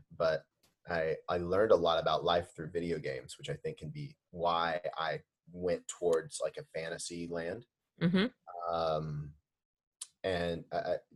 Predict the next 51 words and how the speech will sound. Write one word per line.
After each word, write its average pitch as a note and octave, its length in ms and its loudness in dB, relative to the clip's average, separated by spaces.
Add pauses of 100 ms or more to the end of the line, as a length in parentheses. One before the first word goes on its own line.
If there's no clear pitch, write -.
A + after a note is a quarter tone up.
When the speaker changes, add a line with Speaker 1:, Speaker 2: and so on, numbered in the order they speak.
(160)
Speaker 1:
the G#2 100 8
community G2 600 2
of C#2+ 80 2
video C#2+ 240 -2
games, A#1+ 280 -6
I - 40 -12
should - 160 -12
say, B1 180 -6
not - 160 -4
the - 80 -2
video E2+ 260 -4
games D2 280 -6
themselves. C2+ 560 -4
So F#2 140 4
I F2 80 8
learned F#2+ 340 4
from F2 180 -2
other E2 200 2
kids D#2 440 -2
and, D2 80 -6
like, D2 160 -6
what E2 160 -4
their E2+ 420 2 (240)
parents D#2+ 320 -4
were D#2 100 -4
like, D#2 300 0
and D#2+ 80 -4
I D#2+ 40 -2
would D#2+ 60 0
always D#2+ 260 -2
go D#2+ 160 0
over D#2 180 0
to C2+ 100 2
other E2 100 -2
people's - 280 -12
houses, D#2 480 -2
and D#2 100 -6
that D2 80 -6
was, - 180 -10
like, D2 160 -8
my D#2 200 -6 (560)
experience F2 720 4
of D2+ 160 -8
life, D#2+ 380 2
because D2+ 240 -6
my D#2+ 100 -4
experience D#2 640 -8
at - 80 -10
home C3 320 6
was, F#2+ 220 6
like, E2 260 4